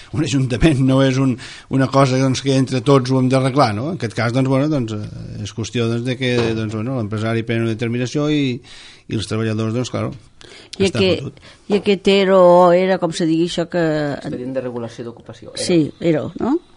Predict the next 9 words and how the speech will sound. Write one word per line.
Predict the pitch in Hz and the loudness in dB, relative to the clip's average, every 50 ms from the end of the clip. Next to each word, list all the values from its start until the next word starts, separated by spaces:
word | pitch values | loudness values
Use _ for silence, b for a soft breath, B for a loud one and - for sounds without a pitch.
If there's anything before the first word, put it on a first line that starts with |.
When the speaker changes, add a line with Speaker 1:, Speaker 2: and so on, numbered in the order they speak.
| _ | _
Speaker 3:
Mm. | - 151 139 131 - | -18 -16 -16 -12 -10
Speaker 2:
A | - 165 | -6 -4
qui | 190 | -2
els | 196 170 160 170 | -2 -2 0 -2
hi | 170 | -2
representarà? | 165 175 170 - 165 170 175 165 165 - 170 170 160 135 104 85 - b b b b b b b b b b _ _ _ _ _ _ _ _ _ _ _ _ _ _ _ _ - - - | -2 -2 -4 -2 -2 0 0 0 0 0 -2 -2 -2 -4 -4 -8 -14 b b b b b b b b b b _ _ _ _ _ _ _ _ _ _ _ _ _ _ _ _ -20 -20 -18
Speaker 3:
En | 117 117 110 | -16 -16 -14
quin | 127 127 120 | -14 -14 -14
sentit? | 123 123 113 - 101 104 - _ - | -14 -16 -16 -16 -18 -20 -20 _ -20